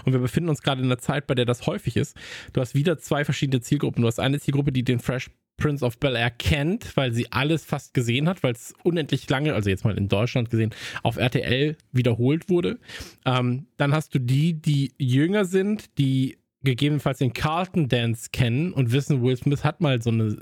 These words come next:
Serie über, mit einem, als verrückter Hip-Hopper gemacht. So. Ähm, und dann hast du die noch jüngeren, für die ist der,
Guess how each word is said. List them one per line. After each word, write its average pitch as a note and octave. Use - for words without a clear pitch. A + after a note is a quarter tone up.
Serie C3+
über, A#2+
mit A#2
einem, A#2+
als A#2+
verrückter B2+
Hip-Hopper A#2+
gemacht. F#2
So. G#2+
Ähm, B2+
und C3+
dann C#3
hast D#3+
du D3
die C3
noch C#3
jüngeren, E3+
für C3
die C#3
ist -
der, C#3